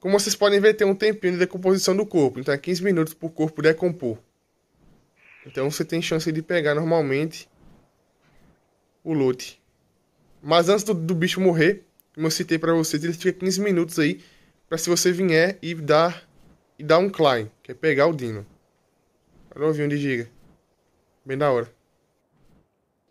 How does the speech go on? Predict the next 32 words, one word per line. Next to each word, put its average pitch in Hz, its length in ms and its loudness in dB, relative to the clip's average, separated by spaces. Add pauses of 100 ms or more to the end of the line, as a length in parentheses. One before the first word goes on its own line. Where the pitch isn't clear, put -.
(1080)
Olha 156 160 0
só, 180 180 2
mais 160 320 2
um 165 140 0
aqui, 180 320 -2
muito 190 300 0
farmador. 175 600 0 (1200)
Muita 147 220 -12
frutinha, 160 540 -2
muita 165 200 -2
coisa. 170 440 -2 (1000)
Essa 160 200 -4
aqui, 208 420 -4 (180)
a 156 100 -4
base 175 300 2
não 190 180 2
caiu 208 300 4
ainda, 170 260 2
como 170 220 -4
vocês 170 180 -6
podem 190 260 0
ver, 135 160 0
porque - 240 -6
a 170 80 4
base 156 280 2
só 202 160 2
cai 175 260 2
depois 160 240 -4
de 160 60 -6
sete 170 300 2
dias. 147 460 -2 (800)
Porém, 165 640 2